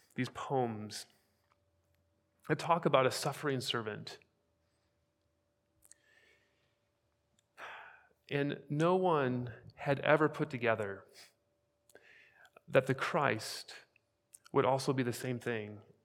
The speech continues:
as the servant as a suffering servant. No one had put those two together. In Isaiah fifty-three, one of those songs says this,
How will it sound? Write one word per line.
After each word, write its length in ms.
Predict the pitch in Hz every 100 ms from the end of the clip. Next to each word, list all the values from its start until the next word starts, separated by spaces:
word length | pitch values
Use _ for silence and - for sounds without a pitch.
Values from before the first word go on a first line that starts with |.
| -
as 260 | 120 110
the 60 | -
servant 720 | - 131 117 107 104 - - - _ _ _ - -
as 100 | 120
a 60 |
suffering 400 | 110 117 - 107
servant. 540 | - 104 98 95 - - _ _ _
No 200 | 147 175
one 120 | 196
had 120 | 160 147
put 140 | 131
those 160 | 120 113
two 140 | -
together. 380 | 113 104 98 - - _ _ _ _ _ _ _ _ _ _ _ _ _ _ _ _ _ _ _ _ _ _ _ _ _ - - - - _ _ _ _ _ _ _
In 120 | 147
Isaiah 340 | 147 135 147 139
fifty-three, 500 | 143 135 120 143 123
one 280 | 117 131 160
of 140 | 139
those 220 | 123 120
songs 720 | - 117 107 101 104 - - - - _ _ _ _ - -
says 280 | - 120 107
this, 440 | 107 101 - -